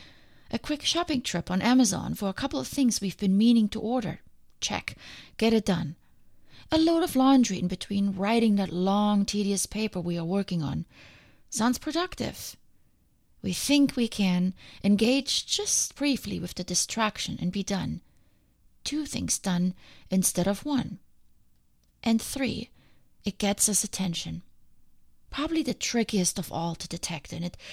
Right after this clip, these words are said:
took me some time to figure this one out. We like attention. We like being needed, acknowledged, and be seen. That's why social media is so popular.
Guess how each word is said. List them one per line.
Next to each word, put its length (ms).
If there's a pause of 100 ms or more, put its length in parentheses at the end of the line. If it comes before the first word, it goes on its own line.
(180)
took 180
me 80
some 240
time 300
to 80
figure 340
this 240
one 240
out. 340 (840)
We 140
like 360
attention. 580 (540)
We 120
like 260
being 260
needed, 380 (140)
acknowledged, 680
and 120
be 100
seen. 440 (600)
That's 260
why 140
social 380
media 360
is 100
so 140
popular. 640